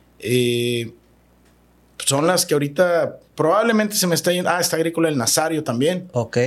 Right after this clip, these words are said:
Speaker 1: Este, y probablemente se me está yendo alguna por ahí.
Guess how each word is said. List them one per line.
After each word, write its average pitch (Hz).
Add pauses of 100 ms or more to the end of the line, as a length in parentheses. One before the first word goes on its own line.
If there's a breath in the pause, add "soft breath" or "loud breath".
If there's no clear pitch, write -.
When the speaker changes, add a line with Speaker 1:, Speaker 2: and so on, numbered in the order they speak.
(280)
Speaker 1:
Este, 127
y -
probablemente 175
se 165
me 147
está 139
yendo 156
alguna 147
por 135
ahí. 120